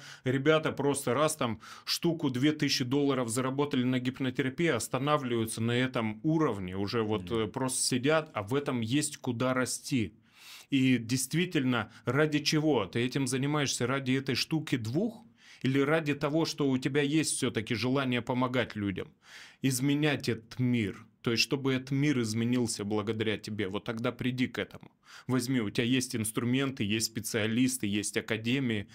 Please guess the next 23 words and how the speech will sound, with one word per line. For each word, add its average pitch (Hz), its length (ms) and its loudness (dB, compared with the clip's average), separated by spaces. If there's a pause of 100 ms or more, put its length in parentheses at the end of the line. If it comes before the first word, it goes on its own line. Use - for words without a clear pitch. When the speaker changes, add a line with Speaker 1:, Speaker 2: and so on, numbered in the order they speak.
(180)
Speaker 1:
где 117 220 0
этому 110 200 -2
можно 107 400 0
учиться. 101 440 -4
Учись, 110 500 0
развивайся. 120 840 -2 (300)
А 113 80 -6
то - 100 -4
научились 139 600 0
у 110 40 -4
нас 101 200 -2
просто 107 400 -4
регрессию. 113 520 -2
Туда-сюда 139 800 0
прометнулись, 131 880 0 (240)
серая 131 540 4
комната, 127 540 0
что-то 117 300 -2
кого-то 131 400 0
казнили, 143 640 2
не 131 140 2
казнили. 143 680 2
О, 127 200 -2